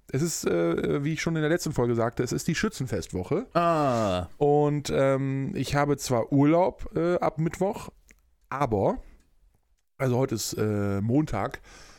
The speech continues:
Speaker 1: das muss man vielleicht dazu wissen, aber, ähm, ähm, da
Speaker 2: Überhaupt
Speaker 1: ich
Speaker 2: nicht aktuell.
Speaker 1: Wie jetzt?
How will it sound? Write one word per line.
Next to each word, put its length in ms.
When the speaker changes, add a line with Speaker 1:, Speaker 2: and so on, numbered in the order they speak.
Speaker 1:
das 340
muss 180
man 100
vielleicht 260
dazu 240
wissen, 260
aber, 500
ähm, 540
ähm, 680
da 40
Speaker 2:
Überhaupt 320
Speaker 1:
ich 120
Speaker 2:
nicht 200
aktuell. 540
Speaker 1:
Wie 140
jetzt? 300